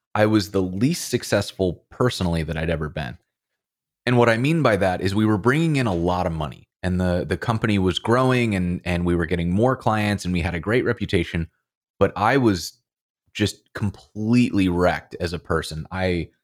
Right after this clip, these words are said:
was working ninety thou-, seventy to ninety hour weeks. I never had time for my friends. I was, you know, waking up, checking my phone, going to sleep, checking emails.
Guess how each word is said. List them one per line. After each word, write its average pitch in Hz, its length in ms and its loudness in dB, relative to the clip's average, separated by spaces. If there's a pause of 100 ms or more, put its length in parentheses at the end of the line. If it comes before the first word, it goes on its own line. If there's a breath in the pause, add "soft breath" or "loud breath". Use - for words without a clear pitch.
(300)
was 90 140 0
working 90 320 0
ninety 90 300 0
thou-, 85 220 -6 (260)
seventy 139 340 2
to 120 60 2
ninety 104 320 0
hour 87 160 -2
weeks. 113 480 0 (1000)
I 98 100 -2
never 104 320 2
had 110 200 0
time 104 200 -2
for 95 120 -2
my 87 140 -2
friends. 104 440 0
I 85 100 2
was, 82 320 -6
you 92 80 -6
know, 82 140 -6
waking 107 440 0
up, 104 140 -4
checking 98 320 -2
my 92 120 0
phone, 90 420 0
going 98 300 2
to 95 60 0
sleep, 95 300 -2
checking 90 320 -4
emails. 85 520 -2